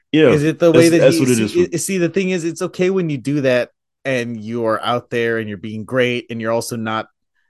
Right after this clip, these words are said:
Speaker 2: like, there's, there's different ways of being a dick, and he's being a dick in the, the, like, the shitty asshole way.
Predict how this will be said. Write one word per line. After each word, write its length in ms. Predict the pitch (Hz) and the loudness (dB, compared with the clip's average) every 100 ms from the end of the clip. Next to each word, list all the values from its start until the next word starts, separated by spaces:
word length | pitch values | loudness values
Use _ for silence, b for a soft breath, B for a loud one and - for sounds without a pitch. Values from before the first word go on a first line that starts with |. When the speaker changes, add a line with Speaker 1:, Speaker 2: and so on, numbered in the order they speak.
| _ _ _ _ B B 127 | _ _ _ _ B B -2
Speaker 2:
like, 260 | 175 190 185 | 4 4 4
there's, 400 | 202 214 190 185 | 4 4 4 2
there's 260 | 190 175 | 2 4
different 280 | 202 220 220 | 0 -2 0
ways 240 | 190 185 | 0 0
of 100 | 160 | -2
being 180 | 143 151 | -4 -4
a 40 | 135 | -4
dick, 340 | 107 113 - | -2 -4 -4
and 80 | 127 | -6
he's 200 | 180 208 | -6 -4
being 200 | 220 170 | -2 0
a 80 | 147 | 0
dick 340 | 113 143 - | 0 -2 -2
in 140 | 139 | -6
the, 160 | 131 123 | -6 -8
the, 300 | 123 127 120 | -8 -8 -4
like, 300 | 117 110 104 - | -2 -2 -4 -10
the 60 | 113 | -10
shitty 600 | - - 147 131 127 - | -8 -4 -2 -2 -6 -6
asshole 560 | 104 104 - 107 92 | -6 -6 -8 -8 -8
way. 280 | 85 92 73 | -8 -12 -14